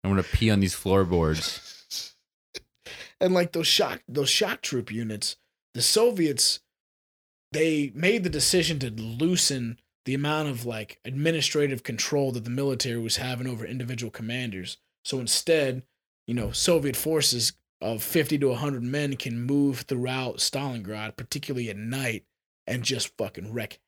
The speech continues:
Speaker 2: havoc on German lines. You know, and their, their two main weapons were the submachine gun and hand grenades.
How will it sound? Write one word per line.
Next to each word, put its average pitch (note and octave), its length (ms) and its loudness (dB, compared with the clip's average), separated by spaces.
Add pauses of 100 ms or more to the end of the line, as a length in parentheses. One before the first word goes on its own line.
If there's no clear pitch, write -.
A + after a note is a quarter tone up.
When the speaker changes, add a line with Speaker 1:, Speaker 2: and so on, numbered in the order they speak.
Speaker 2:
havoc A#2 460 -4
on G2 160 -8
German F2+ 340 -6
lines. D2+ 440 -10 (440)
You A2 120 -2
know, G#2+ 280 -4
and D3 200 2
their, C#3 280 2
their B2+ 420 0
two F3+ 240 4
main D3+ 300 2
weapons B2+ 500 -2
were A#2+ 220 -4
the A#2 180 -6
submachine B2+ 680 0
gun B2 200 -4
and A2 220 -6 (560)
hand B2 200 -4
grenades. F2 440 -10